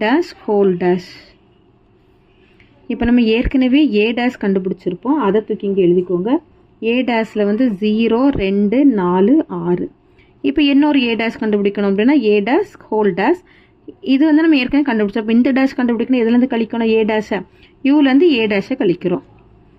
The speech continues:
யூல இருக்கக்கூடிய நம்பரு ஜீரோ, ஒண்ணு, ரெண்டு, மூணு, நாலு, அஞ்சு, ஆறு, ஏழு. கழித்தல் A டேஷ்ல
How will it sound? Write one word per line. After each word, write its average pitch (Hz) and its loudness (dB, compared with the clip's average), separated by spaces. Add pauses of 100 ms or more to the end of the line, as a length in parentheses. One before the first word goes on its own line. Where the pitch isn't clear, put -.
(360)
யூல 285 2
இருக்கக்கூடிய 254 -2
நம்பரு 233 0 (1080)
ஜீரோ, 226 2 (180)
ஒண்ணு, 214 2 (480)
ரெண்டு, 240 2
மூணு, 233 2
நாலு, 208 -2
அஞ்சு, 208 0
ஆறு, 202 0
ஏழு. 190 2 (1500)
கழித்தல் 262 -2 (120)
A 240 0
டேஷ்ல 226 -2